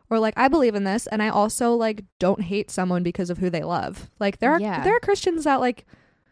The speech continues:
Speaker 1: you know, aren't
Speaker 2: Yeah,
Speaker 1: that.
Speaker 2: they're cool about it.
Speaker 1: Yeah.
Speaker 2: That they're like, "Yeah, people can be gay, just, like, don't be a bad person."
Speaker 1: Right.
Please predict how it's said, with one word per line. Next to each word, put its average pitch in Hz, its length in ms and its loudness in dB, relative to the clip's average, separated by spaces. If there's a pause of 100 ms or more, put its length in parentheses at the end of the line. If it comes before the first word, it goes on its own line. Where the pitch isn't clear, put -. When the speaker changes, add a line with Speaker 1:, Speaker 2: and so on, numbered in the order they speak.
(240)
Speaker 1:
you 277 100 0
know, 196 220 2
aren't - 240 0
Speaker 2:
Yeah, 127 120 -16
Speaker 1:
that. 247 200 0
Speaker 2:
they're 196 120 -2
cool 247 300 -2
about 175 260 -2
it. 170 240 -6
Speaker 1:
Yeah. 262 440 0 (140)
Speaker 2:
That 208 120 -6
they're 208 140 -4
like, 196 240 -4 (120)
"Yeah, 240 160 -2
people 214 300 -4
can 214 160 -4
be 208 100 -4
gay, 190 320 -4
just, - 220 -12
like, 185 160 -4
don't 180 220 -6
be 190 120 -6
a 185 60 -2
bad 175 240 -4
person." 170 580 -10 (140)
Speaker 1:
Right. 185 260 -2